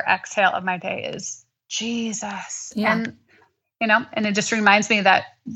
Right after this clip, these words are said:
Speaker 1: what I really need to achieve is eternal rest. And that's been given to me
Speaker 2: Mm-hmm.
Speaker 1: from God, you know, and then trying to, at the end of the day, I think this is, like,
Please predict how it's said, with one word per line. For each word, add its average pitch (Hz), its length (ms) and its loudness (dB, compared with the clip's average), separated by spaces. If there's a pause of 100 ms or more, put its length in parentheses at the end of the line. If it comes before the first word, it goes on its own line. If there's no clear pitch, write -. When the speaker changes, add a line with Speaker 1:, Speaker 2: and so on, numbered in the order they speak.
Speaker 1:
what 220 260 4
I 233 60 6
really 220 500 4 (260)
need 208 440 -2 (220)
to - 120 -6
achieve 190 500 2 (180)
is 185 600 2 (160)
eternal 185 380 4
rest. 196 380 8
And 190 120 0
that's 180 200 0
been - 200 -8
given - 420 -4
to - 120 -8
me 202 240 0
Speaker 2:
Mm-hmm. 185 120 -2 (220)
Speaker 1:
from - 300 -6
God, 85 380 4 (640)
you 214 60 2
know, 175 200 6
and 196 160 6
then 185 180 4
trying 180 300 2
to, 175 280 -2 (600)
at - 160 2
the - 140 0
end 202 180 6
of 175 120 0
the 185 100 0
day, 175 460 4
I 214 100 4
think 330 180 2
this 277 160 0
is, 202 100 2
like, 180 220 4